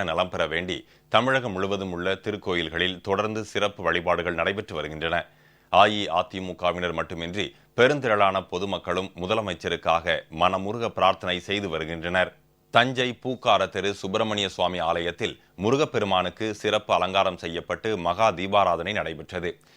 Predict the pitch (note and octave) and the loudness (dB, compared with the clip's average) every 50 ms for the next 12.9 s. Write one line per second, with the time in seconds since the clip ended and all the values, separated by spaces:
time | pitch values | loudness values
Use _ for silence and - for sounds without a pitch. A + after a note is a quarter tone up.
0 | _ _ _ - G2+ G#2 A2+ A#2 G#2+ - F#2+ F#2 G2 G#2 G#2 - - A#2+ G#2+ G2 | _ _ _ -6 -2 0 0 0 2 2 0 2 2 0 -4 -2 -4 -4 -4 -4
1 | F2+ - - G2+ G#2+ G2 - F#2 F2+ F#2+ G2 G2+ F#2 F2 F2 F2 F#2 F#2 F#2 F2+ | -4 -6 -6 -8 -6 -2 0 0 2 0 0 -2 -4 -6 -4 -2 0 0 0 0
2 | F#2+ F2+ E2+ E2+ F2 F2+ F2 - G2 F#2 F2 - F2+ F2 F2 F2 E2+ E2+ F#2 G2 | -2 -4 -4 -4 -4 -6 -6 -4 -4 -4 -4 -2 -4 -4 -4 -4 -4 -4 -4 -2
3 | G#2+ F2 D#2+ D#2+ C#2+ E2 D#2 - F2+ F2+ F2 E2+ - _ _ _ _ _ _ _ | -2 -2 -4 -4 -6 -8 -8 -6 -2 0 0 -2 -2 _ _ _ _ _ _ _
4 | _ _ _ - C#3 C#3 C#3+ C3+ - C#3 C3+ B2+ A2 G2+ G#2+ A#2 A#2 A#2+ A#2+ G#2 | _ _ _ 0 0 0 0 0 -2 -2 -2 2 4 4 4 4 2 0 2 2
5 | F2+ G2 - - G2+ G2+ G2+ F#2+ - G2 F#2 F2 - E2+ F2+ G#2 A2 F#2+ D2 - | 2 2 2 -2 -8 -8 -8 -4 -2 -2 -2 0 2 0 0 2 0 -2 -4 -6
6 | _ _ _ _ - A2+ A#2+ B2+ C3+ C#3+ C3+ C3 B2 B2 B2+ - - F#2+ F2+ F#2 | _ _ _ _ 0 0 0 2 4 6 6 6 4 0 -4 -6 -8 -10 -6 -2
7 | G#2+ A#2 B2+ C3 B2+ G2 F2+ F#2 G2+ A2 A2+ A2 G#2 - - A2+ G#2+ F#2+ F#2 F#2+ | 0 0 2 2 0 0 0 0 2 2 0 -2 -4 -6 -6 -4 -2 -2 0 0
8 | G2+ G2+ G2 F#2 F#2 F#2 F#2 F2+ F2+ F#2+ G#2+ A2 A2 - - - F#2 F2+ G#2 A2 | 0 0 0 0 0 -2 -6 -6 -4 0 0 0 0 -2 -6 -8 -2 0 2 2
9 | A#2+ B2 - - G2+ F2+ - A2 G2+ F#2 G2 G2 G2 G2 F#2+ F#2+ F#2+ F2 E2+ F2+ | 2 0 -2 -4 -4 -4 -4 -6 -6 -2 0 2 2 2 2 2 2 2 2 2
10 | F2+ F2+ F#2+ - C3 G#2 D2 - - _ _ _ _ - F#2+ A2+ C3 C#3 D3+ D#3 | 2 0 -2 -2 -2 -4 -4 -6 -12 _ _ _ _ 0 2 4 6 6 4 4
11 | D3 D3 - - A2+ G#2 G2+ G2 G2 F#2+ F#2+ - A#2+ A#2 A2 - G2 G2 G2 G#2 | 2 -2 -4 -4 -4 -2 0 0 0 0 -2 -6 -6 -6 -4 -2 -2 -2 0 0
12 | A2+ A#2+ A2+ F#2+ F#2 G2 G2+ F#2+ G#2 G2+ G2 F2+ - F#2+ F#2+ F#2 G#2+ | -2 -2 0 0 0 0 0 0 2 0 0 0 -2 -6 -4 -2 -4